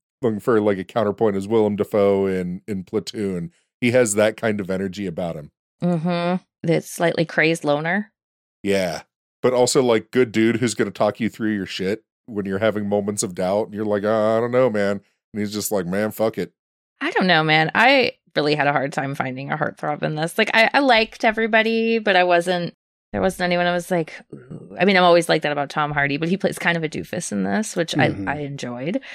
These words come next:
Speaker 3: I mean, you do have one woman to choose from as well if you, <laughs> if you decide to go that direction for this one. She's in the movie for, like, all of three and a half seconds answering the phone.
Speaker 2: Oh, yeah. Okay. I was like, "When is, when is there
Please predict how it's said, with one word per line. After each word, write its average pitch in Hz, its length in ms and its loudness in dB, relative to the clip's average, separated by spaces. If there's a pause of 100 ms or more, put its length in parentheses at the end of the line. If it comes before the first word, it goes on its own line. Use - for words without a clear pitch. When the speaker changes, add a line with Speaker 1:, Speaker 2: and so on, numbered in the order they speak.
(280)
Speaker 3:
I - 60 -6
mean, 117 80 -2
you 135 60 0
do 170 140 4
have 170 220 4
one 110 760 0 (280)
woman 107 360 -2
to 90 100 -12
choose 98 300 -8
from 95 160 -8
as 95 120 -8
well 98 240 -4
if - 160 -10
you, 113 120 -6 (100)
<laughs> - 120 -10
if - 240 0
you 131 80 2
decide 143 500 2
to 143 80 -4
go 135 140 2
that 123 240 2
direction 156 480 0
for 151 140 -2
this 151 280 -2
one. - 200 -6 (560)
She's 131 260 0
in 135 60 2
the 147 60 4
movie 139 200 4
for, 135 160 2
like, 117 320 2
all 123 200 4
of 110 120 -2
three 117 260 -4
and 113 100 0
a 107 40 -4
half 107 220 -2
seconds 104 460 -4
answering 104 440 -8
the 92 60 -10
phone. 95 400 -8 (280)
Speaker 2:
Oh, 240 220 8
yeah. 196 460 6
Okay. 156 420 2 (180)
I 196 140 6
was 247 220 4
like, 233 180 4
"When 180 300 2
is, 233 340 -2
when 170 160 -4
is 190 140 -6
there 220 320 -6